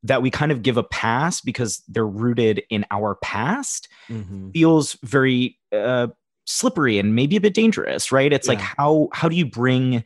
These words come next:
Speaker 1: these women who, with twenty twenty hindsight, seem very tone deaf, at times transphobic, at times a bit racist? How do you bring them into the twenty-first century in a way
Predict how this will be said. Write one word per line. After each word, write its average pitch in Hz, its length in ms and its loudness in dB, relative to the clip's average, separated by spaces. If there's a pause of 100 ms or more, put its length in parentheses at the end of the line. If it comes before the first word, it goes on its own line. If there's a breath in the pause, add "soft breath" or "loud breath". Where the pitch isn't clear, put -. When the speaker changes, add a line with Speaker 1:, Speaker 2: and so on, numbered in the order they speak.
(340 soft breath)
Speaker 1:
these 110 160 -2
women 107 440 2
who, 107 540 -2 (100)
with 110 280 -4
twenty 123 240 0
twenty 104 220 -2
hindsight, 113 720 0
seem 156 580 4 (800 soft breath)
very 110 180 4
tone 190 280 4
deaf, 160 340 2
at 127 100 -4
times 110 240 -6
transphobic, 160 680 2
at 104 80 -10
times 117 220 -4
a 104 40 -4
bit 101 160 -4
racist? 170 460 2
How 135 80 -4
do 160 40 0
you 180 60 0
bring 131 240 0
them 156 120 2
into 127 120 -4
the 123 100 -4
twenty-first 117 420 -6
century 110 280 -4
in 104 60 -2
a 101 60 -2
way 107 480 0